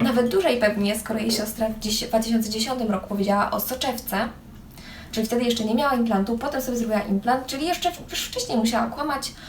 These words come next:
o tym, że, e, ma heterochromię. Ale wtedy zakładała soczewki, co było o wiele zdrowsze mimo wszystko dla jej oczu. I jeszcze w tych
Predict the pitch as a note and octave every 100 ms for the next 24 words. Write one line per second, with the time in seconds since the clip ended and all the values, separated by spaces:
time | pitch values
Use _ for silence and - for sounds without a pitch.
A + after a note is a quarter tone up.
0 | - - - E3 - C#4 B3+ A3+ G#3 -
1 | - - - G#3 G#3+ G#3+ - A3 G#3 G3+
2 | G3+ A3+ - - - - D4+ D#4 D4 D4
3 | C4 C4 A#3 G#3+ - - - - - -
4 | - - - - - C#4+ D#4+ D#4 - A#3
5 | G#3+ A3 G#3 G#3 G3+ A3+ A3 B3+ C4 G#3+
6 | G#3+ G3+ G#3 - A#3 D4 B3 A3+ - A#3+
7 | C#4+ - - G#3 A3 G3+ G3+ G#3+ G#3+ -
8 | - A3+ G#3 G#3 G#3 A3+ - G3 - -
9 | - - - - - - - - - -
10 | - - - E4 E4+ E4 D4 C#4+ B3+ A#3+
11 | -